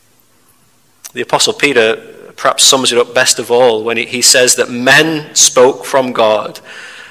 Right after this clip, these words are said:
as they were carried along by the Holy Spirit. Notice how in that little statement, Peter oscillates between the human and the divine at work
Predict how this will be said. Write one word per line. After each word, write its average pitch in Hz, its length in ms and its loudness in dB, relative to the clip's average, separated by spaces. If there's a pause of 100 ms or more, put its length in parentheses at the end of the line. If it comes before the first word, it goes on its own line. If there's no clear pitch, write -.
(200)
as 120 140 0
they 127 80 4
were 117 100 2
carried 139 380 4
along 117 460 2 (480)
by 117 160 0
the 110 100 0
Holy 120 300 -4
Spirit. - 800 -4 (1200)
Notice - 300 -2
how 143 140 4
in 131 100 2
that - 320 2
little 127 180 -4
statement, 123 640 0 (580)
Peter 143 380 -2
oscillates 127 560 0
between 120 340 -6
the 110 80 -4
human 127 360 -2
and 120 100 -4
the 117 40 -16
divine 123 560 0 (300)
at 117 140 -4
work 120 480 0